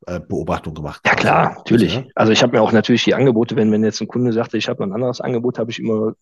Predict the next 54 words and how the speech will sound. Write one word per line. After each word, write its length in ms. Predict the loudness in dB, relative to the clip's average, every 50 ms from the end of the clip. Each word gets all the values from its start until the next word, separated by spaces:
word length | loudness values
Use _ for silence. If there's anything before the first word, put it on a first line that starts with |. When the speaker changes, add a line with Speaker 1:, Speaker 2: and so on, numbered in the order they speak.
| _ _ _ -8
Speaker 2:
nicht 200 | -6 -6 -2 -2
darum 200 | -2 -2 -2 -2
gebettelt, 420 | -4 -2 -4 -4 -2 0 -2 0
aber 160 | -2 -4 -6
ich 100 | -6 -8
habe 120 | -8 -8 -6
schon 100 | -6 -4
Wert 160 | -4 -4 -4
drauf 160 | -4 -4 -2
gelegt, 180 | -4 -4 -4 -2
dass 80 | -4
ich 60 | -4 -4
das 140 | -4 -4
Angebot 340 | -4 -2 -2 -2 -2 -4 -6
mal 80 | -8 -8
bekomme. 400 | -8 -6 -4 -2 -2 -2 -4 -6 _ _ _ _ _ _ _ _ _ _ _ _ _ _ _ _ _
Ja, 200 | -8 -8 -8 -8 -6 -6
um 100 | -2 -2
Speaker 1:
Ah. 0 |
Speaker 2:
das 200 | -2 -2 0 -2
wirklich 340 | -2 -2 0 -2 -2 0 0
einmal 160 | 0 0 0
auseinander 400 | 0 0 0 0 0 0 0 0
zu 100 | -2 -6
pflücken, 280 | -10 -6 -6 -6 -4 -2
dann 100 | -2 -2
hast 160 | -4 -4 -8 -6
du 60 | -4
bei 80 | -4
einer 140 | -2 -2 -2
Unfallversicherung, 640 | -2 -4 -2 -2 -2 -2 -2 -4 -4 -6 -6 -6 -6
war 80 | -6 -4
es 100 | -4 -4
halt 120 | -6 -6
total 320 | -6 -6 -4 -4 -2 0
häufig 300 | 0 -2 -2 -2 -4 -8 -6
so, 260 | -4 -4 -4 -4 -6 -10 -18 _ _ _ _ _
dass 180 | -6 -4 -2
natürlich 360 | -4 -2 -2 -2 -2 -2 -2 -2
dann 200 | -2 -2 -2 -2
die 140 | -4 -6
Invaliditätssumme 720 | -4 -2 -2 -2 -2 -2 -2 -2 -4 -4 -2 -6 -4 -2 -2
eine 120 | -2 -2
ganz 300 | -2 -2 -2 -2 -4 -4
andere 380 | -6 -4 -2 0 0 0 0 0
war, 120 | 0 0
deswegen 300 | -2 -2 -4 -4 -6 -4
war 80 | -4 -4
es 120 | -6 -4
günstiger, 560 | -4 -4 -4 -4 -6 -8 -8 -4 -2 -2 -2
da 120 | 0 -2 -4
fehlte 320 | -2 -2 -2 -2 -2 -4 -6
der 180 | -6 -6 -4
Baustein. 580 | -2 -2 -2 -2 -2 -4 -4 -4 -4 -4 -6